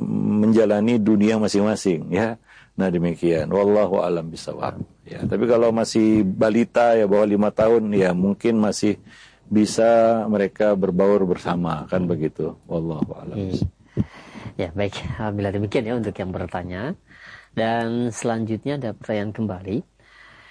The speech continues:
Speaker 2: "Ya, Ustaz, jika orang tua sudah berusaha semaksimal mungkin untuk menutup celah anak berbuat yang tidak terlarang, artinya melihat situs terlarang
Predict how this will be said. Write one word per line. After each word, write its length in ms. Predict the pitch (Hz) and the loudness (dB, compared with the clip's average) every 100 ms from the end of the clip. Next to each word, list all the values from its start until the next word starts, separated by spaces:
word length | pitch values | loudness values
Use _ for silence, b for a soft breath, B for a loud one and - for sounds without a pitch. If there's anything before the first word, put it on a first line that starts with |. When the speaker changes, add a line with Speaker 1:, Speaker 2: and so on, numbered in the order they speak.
| B - | B -2
Speaker 2:
"Ya, 80 | 170 | -2
Ustaz, 320 | - 113 - - - | 0 -4 -4 -12 -4
jika 400 | 139 131 - 170 | -2 0 0 2
orang 320 | 117 123 113 | 2 0 -4
tua 320 | 107 139 104 104 | -2 -2 -2 -4
sudah 400 | - 110 98 95 | -4 -4 -4 -4
berusaha 960 | 110 110 - 120 101 113 113 113 101 - - | -4 -4 -4 -6 -4 -6 -4 -4 -6 -10 -16
semaksimal 1700 | 170 - 110 104 107 107 104 - _ _ _ _ 147 117 127 107 110 | -16 -6 -2 0 -2 -4 -6 -12 _ _ _ _ -10 -6 -4 -2 -2
mungkin 400 | 147 127 107 107 | -4 -4 -6 -6
untuk 320 | 110 113 - | -6 -6 -6
menutup 460 | 110 107 113 107 _ | -6 -4 -6 -8 _
celah 560 | - 113 98 101 - - | -10 -6 -6 -8 -14 -20
anak 480 | - 117 110 107 _ _ | -12 -8 -6 -8 _ _
berbuat 560 | 113 107 98 101 101 104 _ _ - | -6 -4 -4 -2 -4 -4 _ _ -6
yang 480 | 107 101 101 101 98 - _ _ _ | -6 -4 -6 -8 -12 -16 _ _ _
tidak 240 | 117 110 | -4 -4
terlarang, 400 | 107 120 117 98 | -4 -2 -2 -6
artinya 400 | 113 110 107 107 | -10 -8 -6 -4
melihat 400 | 113 104 104 113 - | -4 -6 -6 -8 -12
situs 380 | - 110 117 - | -14 -10 -8 -8
terlarang 560 | 110 107 110 110 104 | -8 -6 -4 -4 -6